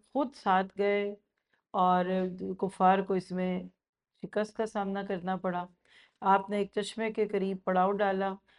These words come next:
पानी के मामले एक मुहाजिर और अंसार सहाबी के बीच में थोड़ी तल्ख करामी हुई और मामला बढ़कर झगड़े तक पहुंच गया और अल्लाह के नबी के समझाने से फिर माफ़ी तलाफ़ी हो गई। वापसी में अब्दुल्ला बिन उबई ने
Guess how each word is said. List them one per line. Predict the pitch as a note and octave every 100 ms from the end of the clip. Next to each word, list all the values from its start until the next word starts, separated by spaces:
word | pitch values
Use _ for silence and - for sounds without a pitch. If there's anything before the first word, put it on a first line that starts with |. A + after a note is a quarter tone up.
| _
पानी | A3 A3
के | A#3 A3+
मामले | G#3 G3+ G#3+
एक | G#3+ G3
मुहाजिर | G3 F#3 F3 G3+ G3+
और | G3
अंसार | F#3+ F#3 F#3+ F#3 F#3+ E3
सहाबी | - F#3 F3 F#3+
के | F#3 G3
बीच | F3 F3+ F3+
में | F#3+
थोड़ी | F#3+ F#3+ F#3+
तल्ख | G3 G3 -
करामी | F#3+ F3+ F3+ G#3
हुई | A#3 C4 B3 _ _ _
और | G3+ G3+
मामला | G3 G3 G3
बढ़कर | F#3 F3 F#3 F#3
झगड़े | - E3+ F3 G3
तक | G#3 G3+
पहुंच | G3 F#3+ F3+
गया | G3+ G3 G3 - _ _
और | G3
अल्लाह | G3 F#3+
के | F#3+
नबी | F3+ F3 E3+
के | F#3
समझाने | F3+ F#3 F3 F3 F#3+
से | G3+ G3
फिर | F#3+ F3+
माफ़ी | F#3 E3+ F#3+ A#3 -
तलाफ़ी | F#3+ F3 E3 - D#3+
हो | E3 D3+
गई। | E3 E3 _ _ - -
वापसी | F3+ A#3 - C4+
में | B3+
अब्दुल्ला | G3 G3+ G3+
बिन | G3 G3+
उबई | F#3+ F#3 G3+ G#3+
ने | G3+